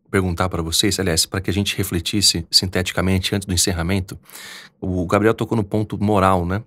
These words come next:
da questão, e teve um podcast que eu fiz com o Lucas, eu queria lembrar desses, dessas duas questões que vocês comentassem sobre isso, né?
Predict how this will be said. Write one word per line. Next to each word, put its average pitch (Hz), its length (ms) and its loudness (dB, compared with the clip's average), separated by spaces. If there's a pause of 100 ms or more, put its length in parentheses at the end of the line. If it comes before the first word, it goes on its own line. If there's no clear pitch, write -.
da 92 140 -2
questão, 104 320 -2
e 101 40 -2
teve 131 160 0
um 139 40 0
podcast 107 480 0
que - 60 -16
eu - 40 -14
fiz - 140 -6
com 107 180 0
o 90 40 2
Lucas, 104 340 0
eu 85 80 -4
queria 95 220 0
lembrar 95 420 2 (560)
desses, 101 400 0
dessas 120 260 0
duas 151 200 4
questões 127 340 2
que - 100 -2
vocês 120 220 0
comentassem 113 560 0
sobre 101 260 0
isso, 85 220 -2
né? 104 140 0